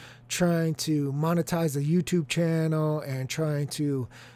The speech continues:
you know, throw in all the advertising, make money off of Anchor and all that, then yeah, of course, I would be looking, oh, you know, the best equipment and having guests on and having callers come in and all of this,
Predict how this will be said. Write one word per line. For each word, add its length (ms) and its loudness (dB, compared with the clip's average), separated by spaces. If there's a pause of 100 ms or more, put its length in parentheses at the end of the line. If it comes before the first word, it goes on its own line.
(120)
you 120 0
know, 200 0
throw 380 6
in 100 4
all 160 2
the 140 2
advertising, 680 2
make 200 2
money 320 2
off 160 -2
of 100 -8
Anchor 640 2
and 160 -4
all 180 2
that, 320 -2
then 200 2
yeah, 280 2
of 160 -4
course, 380 0
I 120 -6
would 200 2
be 100 2
looking, 480 0 (380)
oh, 240 2
you 140 0
know, 120 0
the 100 -2
best 320 0
equipment 960 4
and 280 -2
having 340 0
guests 420 2
on 460 0
and 320 -4
having 280 2
callers 520 2
come 280 0
in 180 2
and 100 0
all 440 2
of 120 0
this, 380 2